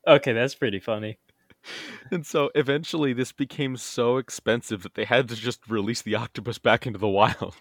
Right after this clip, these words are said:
Speaker 1: That's what they had to do? They didn't just put a piece of, like, plexiglass over the light?
Speaker 2: <laughs> No, apparently that wasn't possible.
Speaker 1: I would have done that day <laughs> one.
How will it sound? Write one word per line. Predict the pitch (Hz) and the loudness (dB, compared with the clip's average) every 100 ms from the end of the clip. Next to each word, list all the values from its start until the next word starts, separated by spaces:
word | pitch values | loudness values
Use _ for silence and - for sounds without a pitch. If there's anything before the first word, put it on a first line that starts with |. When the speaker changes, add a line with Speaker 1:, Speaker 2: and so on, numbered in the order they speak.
| _ _ _ - | _ _ _ 4
Speaker 1:
That's | 120 - | 4 4
what | 143 | 0
they | 147 | 2
had | 139 147 147 | 4 4 2
to | |
do? | 131 139 147 | 0 0 0
They | 123 | -2
didn't | 113 120 | -4 -4
just | 120 - | -8 -8
put | - 131 | -2 -2
a | |
piece | 107 139 117 | -2 -6 -6
of, | 131 | -4
like, | 104 98 _ _ - | -2 -4 _ _ -6
plexiglass | 123 110 - 139 143 151 - | -2 -2 -4 0 0 0 -2
over | 139 117 | -6 -4
the | 107 | -2
light? | 104 120 139 - | -2 -2 -4 -14
Speaker 2:
<laughs> | 139 | -4
No, | 127 220 220 | 2 4 6
apparently | - 170 233 220 185 | 6 6 6 6 4
that | 160 - | 4 4
wasn't | 156 160 131 | 4 4 2
possible. | 120 104 - 95 85 78 _ - | 4 4 4 -4 -8 -12 _ 6
Speaker 1:
I | 127 | 8
would | 208 | 10
have | 151 131 | 8 8
done | 143 147 | 8 10
that | 147 160 123 | 10 10 8
day | 143 147 | 4 4
<laughs> | |
one. | 131 - - 143 | 0 -2 0 0